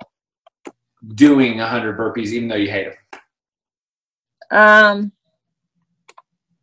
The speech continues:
Speaker 2: it's the accountability part. So I'm like, "Okay, I said I would do this, and I've been posting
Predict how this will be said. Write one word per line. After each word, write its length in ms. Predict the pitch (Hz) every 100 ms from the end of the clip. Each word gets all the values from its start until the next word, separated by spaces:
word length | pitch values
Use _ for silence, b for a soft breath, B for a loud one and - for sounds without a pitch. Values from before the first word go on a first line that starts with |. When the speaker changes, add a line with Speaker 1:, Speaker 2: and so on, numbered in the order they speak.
| _ _ _ -
Speaker 2:
it's 120 | 202
the 80 | 208
accountability 760 | 208 214 208 190 170 165 151
part. 340 | 147 147 - _ _ _ _ _ _ _ _
So 560 | - - 185 170 151 -
I'm 140 | 170
like, 220 | 156 139
"Okay, 300 | 156 175 165
I 120 | 151
said 280 | 160 - 160
I 100 | 165
would 160 | 160 156
do 140 | 151
this, 260 | 151 151 -
and 100 | 147
I've 200 | 143 147
been 180 | 151 147
posting 880 | 180 170 170 - 151 135 - 220